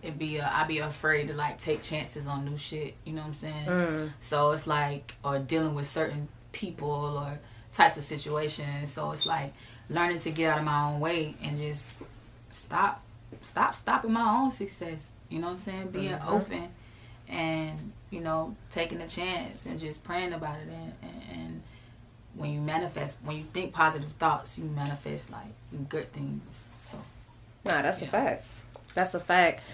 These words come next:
Speaker 2: Um, and just going back to your music and your tone, I think, like, Twerk for Me, like, if you hear that record, you might think it's two people on that record 'cause, you know, you
Speaker 1: Yeah,
Speaker 2: got
Speaker 1: people was
Speaker 2: different
Speaker 1: like,
Speaker 2: styles, like
Speaker 1: people like, "Oh, so, so that was you on that song?"
Speaker 2: Yeah.
Speaker 1: I'm like, "Who the hell y'all thought was on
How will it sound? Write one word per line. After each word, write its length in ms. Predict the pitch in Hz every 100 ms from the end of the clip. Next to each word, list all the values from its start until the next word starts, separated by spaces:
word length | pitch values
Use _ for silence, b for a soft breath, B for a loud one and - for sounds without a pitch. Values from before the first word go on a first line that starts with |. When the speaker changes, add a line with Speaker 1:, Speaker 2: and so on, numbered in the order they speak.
| B -
Speaker 2:
Um, 240 | 214 202
and 80 | 202
just 220 | 254 403
going 240 | 240 240 226
back 220 | 214 196
to 100 | 226
your 180 | 196 175
music 400 | 185 214 190 185
and 100 | 180
your 120 | 175
tone, 360 | 170 220 185 180
I 60 |
think, 220 | 185 190 185
like, 220 | 165 160
Twerk 300 | - 220 220
for 140 | -
Me, 260 | 190 190 185
like, 420 | 175 165 165 160 b b b
if 160 | 180 226
you 80 | 294
hear 160 | 311
that 180 | 262 226
record, 260 | 254 285 202
you 100 | 233
might 200 | 302 233
think 180 | 240 220
it's 140 | 233
two 180 | - 302
people 320 | 311 339 214
on 140 | 180 180
that 120 | 175
record 320 | 185 185 185
'cause, 240 | 214 196 190
you 80 | 254
know, 80 |
you 140 | 214 233
Speaker 1:
Yeah, 80 | 392
Speaker 2:
got 260 | - 440
Speaker 1:
people 160 | 440 392
was 80 | 240
Speaker 2:
different 220 | - -
Speaker 1:
like, 80 | 254 254
Speaker 2:
styles, 460 | 294 302 254 233
like 320 | 220 208 202 208
Speaker 1:
people 180 | 226
like, 140 | 294 254
"Oh, 160 | 320 330
so, 240 | 285 -
so 140 | -
that 180 | 285 349
was 100 | 427
you 80 | 392
on 140 | 415
that 120 | 427 427
song?" 80 | 262
Speaker 2:
Yeah. 320 | 311 302 277
Speaker 1:
I'm 80 | 214
like, 220 | - -
"Who 80 | 554 587
the 100 | 539
hell 140 | 480 539
y'all 200 | 539 539
thought 160 | 539 539
was 120 | 508
on 80 | 539